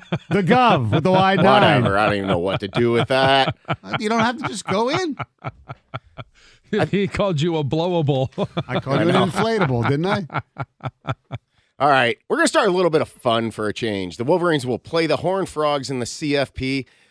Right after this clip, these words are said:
Speaker 2: The Horned Frogs is one of my favorite college nicknames.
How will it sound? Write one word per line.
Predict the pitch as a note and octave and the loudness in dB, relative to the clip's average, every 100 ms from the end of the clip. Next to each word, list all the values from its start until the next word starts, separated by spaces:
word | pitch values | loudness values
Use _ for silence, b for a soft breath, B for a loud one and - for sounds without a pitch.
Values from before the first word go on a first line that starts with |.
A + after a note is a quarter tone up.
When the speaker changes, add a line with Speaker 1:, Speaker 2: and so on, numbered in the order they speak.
| b | b
Speaker 2:
The | G#2+ | -2
Horned | E3+ D#4+ | 0 0
Frogs | - G#3+ F#3+ E3+ C3 | -2 0 2 0 -2
is | B2+ | -4
one | D3+ | -4
of | C3+ | -2
my | A#2+ | -2
favorite | G#2+ - D#3+ D#3 D#3+ | -4 -4 -4 -2 -4
college | - C3 B2+ C3 G#2+ | -4 -4 -2 -4 -6
nicknames. | G2 G2+ F2 D#2+ D2+ - | -8 -8 -10 -12 -12 -20